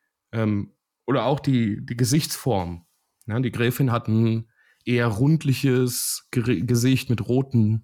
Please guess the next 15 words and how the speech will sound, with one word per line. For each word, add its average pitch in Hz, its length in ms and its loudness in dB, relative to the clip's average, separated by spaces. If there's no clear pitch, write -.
Bäckchen, 135 840 0
ja, 127 480 -4
und 110 200 -6
größere 127 520 -2
Augen 151 420 2
dadurch 117 360 -4
und 107 120 -8
einen 113 120 -6
dünneren 120 380 0
Hals. 135 300 -2
Dadurch 113 300 -4
wirkt 127 200 -2
sie 113 100 -2
sehr 101 220 2
jugendlich. 131 800 2